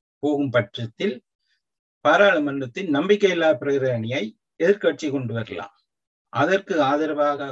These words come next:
ஆளுங்கட்சியில் உள்ளவரும் வாக்களித்தால் அவர் நேரடியாக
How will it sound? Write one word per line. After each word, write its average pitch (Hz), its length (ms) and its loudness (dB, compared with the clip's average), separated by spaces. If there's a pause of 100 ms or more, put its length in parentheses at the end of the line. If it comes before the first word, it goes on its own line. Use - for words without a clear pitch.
ஆளுங்கட்சியில் 135 640 -6
உள்ளவரும் 123 400 -6
வாக்களித்தால் 120 680 -4 (520)
அவர் 135 180 2
நேரடியாக 156 680 4